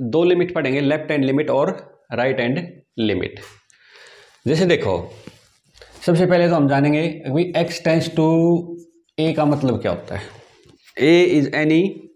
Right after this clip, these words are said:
real number, ठीक है ना। तो देखो x tends to a, अब देखो ये क्या है, यहाँ पर a पॉइंट है, क्योंकि रियल लाइन में दो ही लिमिट निक-, निकलती हैं, क्योंकि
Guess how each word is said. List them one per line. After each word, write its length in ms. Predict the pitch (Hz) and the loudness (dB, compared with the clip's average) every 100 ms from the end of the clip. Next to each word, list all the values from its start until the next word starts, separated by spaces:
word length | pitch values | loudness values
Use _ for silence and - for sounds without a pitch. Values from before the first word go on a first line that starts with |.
| _ _ _ _ _ _ _ | _ _ _ _ _ _ _
real 260 | - 120 107 | -4 -2 -2
number, 240 | 98 90 98 | -4 -8 -12
ठीक 180 | - 143 | -8 -4
है 60 | 170 | -4
ना। 80 | 87 - - _ _ - - _ _ _ _ _ _ _ _ _ _ _ - | -4 -10 -20 _ _ -20 -20 _ _ _ _ _ _ _ _ _ _ _ -2
तो 80 | 170 | 0
देखो 240 | 170 113 95 - - - _ _ _ _ _ _ _ _ _ _ _ _ 127 | 2 0 -4 -8 -20 -20 _ _ _ _ _ _ _ _ _ _ _ _ -6
x 220 | - - | -4 -4
tends 220 | 165 170 175 | -2 0 0
to 80 | |
a, 160 | 170 160 160 151 - | -2 0 -2 -4 -6
अब 120 | 156 | -2
देखो 220 | 117 123 127 - - - _ _ _ _ _ - | -2 0 -4 -6 -18 -20 _ _ _ _ _ -2
ये 160 | 139 | 0
क्या 120 | 156 160 | 2 2
है, 60 | |
यहाँ 120 | 131 | 2
पर 180 | 120 135 139 - - _ - _ - | 0 -4 -6 -14 -20 _ -20 _ -6
a 160 | 135 143 | -4 -2
पॉइंट 260 | 131 117 104 | 0 0 -2
है, 80 | |
क्योंकि 200 | 110 147 | 0 2
रियल 280 | 160 165 180 | 4 4 4
लाइन 220 | 170 170 175 | 4 2 2
में 100 | 165 | 2
दो 100 | 175 | 2
ही 80 | |
लिमिट 320 | 170 165 160 113 | 2 2 0 -4
निक-, 200 | 101 - | -8 -4
निकलती 420 | 120 113 113 113 | -2 0 -2 -2
हैं, 120 | 104 | -4
क्योंकि 480 | 147 139 185 190 - | -2 -2 0 -2 -4